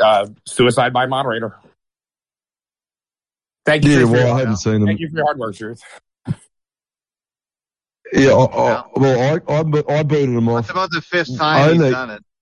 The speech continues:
Speaker 3: He's done it at least
Speaker 2: Well,
Speaker 3: five
Speaker 2: he's,
Speaker 3: times.
Speaker 2: uh, uh, no, he, <laughs> can I just say, I would say more than that, but, um,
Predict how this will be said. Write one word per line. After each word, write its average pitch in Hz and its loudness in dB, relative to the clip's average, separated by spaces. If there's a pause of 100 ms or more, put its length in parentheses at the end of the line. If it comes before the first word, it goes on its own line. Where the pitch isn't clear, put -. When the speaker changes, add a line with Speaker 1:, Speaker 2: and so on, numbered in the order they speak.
(880)
Speaker 3:
He's 127 -8
done 156 0
it 147 2
at 123 -2
least 127 -2
Speaker 2:
Well, 127 6
Speaker 3:
five 139 6
Speaker 2:
he's, 131 2
Speaker 3:
times. - -14
Speaker 2:
uh, 135 -2
uh, - -2 (1160)
no, 113 4
he, 117 2
<laughs> 107 -8
can 139 2
I 135 2
just 117 -2
say, 107 0
I - -2
would 92 -2
say 92 0
more 92 2
than 87 0
that, 117 0
but, - -2
um, 101 2